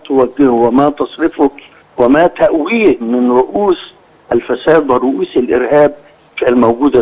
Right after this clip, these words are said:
سواء كان على المستوى الاقليمي او على المستوى الدولي في قلب هذه الدويله، وتحاول أن تو-، توجد، توجد أماكن أخرى لإيواء هؤلاء الهاربين وهؤلاء الفارين.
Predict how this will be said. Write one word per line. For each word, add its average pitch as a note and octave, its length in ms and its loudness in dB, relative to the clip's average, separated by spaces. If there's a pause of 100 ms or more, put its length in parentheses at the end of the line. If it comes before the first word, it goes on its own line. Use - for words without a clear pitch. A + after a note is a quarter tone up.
سواء C#3+ 220 2
كان D3+ 200 -4
على C3+ 100 -2
المستوى B2 320 -4
الاقليمي D#3 400 -4
او C3+ 40 0
على B2+ 160 -2
المستوى A#2+ 300 -8
الدولي B2 260 -6 (440)
في A#2 100 0
قلب D#3 260 2
هذه A#2 300 -2
الدويله، B2+ 480 2 (320)
وتحاول D#3+ 800 2 (440)
أن C3 200 -2
تو-، - 180 -2 (180)
توجد، G#3+ 300 -2 (100)
توجد G#3 400 -2 (200)
أماكن D#3 440 2
أخرى - 360 -2 (280)
لإيواء C3 640 2 (180)
هؤلاء C3+ 480 2
الهاربين B2 580 0
وهؤلاء A#2+ 420 0
الفارين. C3+ 640 0